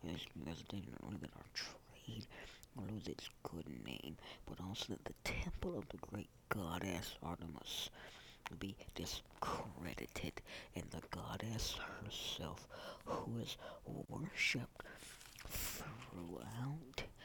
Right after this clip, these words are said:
the province of Asia and the world, will be robbed of her divine majesty.'" So what's going on here, right? So we're seeing this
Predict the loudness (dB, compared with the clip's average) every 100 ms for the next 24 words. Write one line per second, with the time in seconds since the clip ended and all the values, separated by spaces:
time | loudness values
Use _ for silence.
0 | -4 -2 2 2 2 0 2 2 2 0
1 | 0 0 0 0 2 2 2 0 2 0
2 | 0 0 0 2 2 0 0 -2 0 -2
3 | -2 -4 -6 -2 0 4 4 2 0 -6
4 | -4 -4 -2 0 2 4 2 2 2 2
5 | 2 0 -2 2 4 4 0 -6 -2 0
6 | 0 0 2 0 -2 -6 -10 -14 -16 -18
7 | -14 -8 -6 -4 -4 -4 -2 -2 0 0
8 | 0 -2 -4 -8 -12 -14 -16 -16 -16 -14
9 | -16 -16 -10 -6 -4 -4 -4 -2 -2 -2
10 | -4 -4 -6 -6 0 0 2 0 0 0
11 | 0 -4 -6 -8 -6 -6 -6 -8 -8 -8
12 | -8 -8 -6 -2 0 0 0 0 0 0
13 | 0 0 0 -2 0 0 0